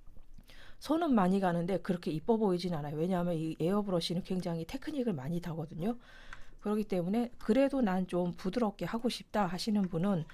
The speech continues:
이렇게 애니메이션식으로 칠을 한 다음에 부분 부분을 이렇게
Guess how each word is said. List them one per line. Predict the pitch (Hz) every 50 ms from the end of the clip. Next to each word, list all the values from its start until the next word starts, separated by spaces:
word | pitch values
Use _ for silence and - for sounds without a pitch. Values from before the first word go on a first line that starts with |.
| - - - - - - - - - - - - - - -
이렇게 | 180 202 196 - - 202 170 165
애니메이션식으로 | 160 175 214 233 254 247 233 233 226 226 202 180 175 170 175 - 185 170 170 160 170
칠을 | - - - 269 254 247 240
한 | 240 233 220 214
다음에 | - 170 143 147 156 185 220 220 170 170 - - - - - - - - - -
부분 | - 208 202 226 233 240 214
부분을 | 180 170 170 185 208 220 190
이렇게 | 143 147 151 - - 175 180 185 175 139